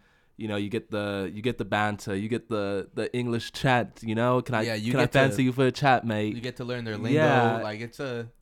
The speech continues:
Speaker 2: it's cool coming into other cultures and
Speaker 1: Uh-huh.
Speaker 2: learning different things,
Speaker 1: But
Speaker 2: you know?
Speaker 1: what's cool about the U K version is that it's, like, actual people, you know? Like,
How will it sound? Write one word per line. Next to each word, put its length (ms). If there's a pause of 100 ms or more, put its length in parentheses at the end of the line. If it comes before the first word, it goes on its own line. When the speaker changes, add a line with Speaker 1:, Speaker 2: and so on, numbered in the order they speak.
Speaker 2:
it's 120
cool 280
coming 280
into 300
other 180
cultures 440
and 80
Speaker 1:
Uh-huh. 160
Speaker 2:
learning 300
different 300
things, 300
Speaker 1:
But 80
Speaker 2:
you 40
know? 40
Speaker 1:
what's 180
cool 280
about 480
the 80
U 180
K 240
version 480
is 160
that 160
it's, 160
like, 240 (480)
actual 680
people, 760
you 200
know? 320
Like, 520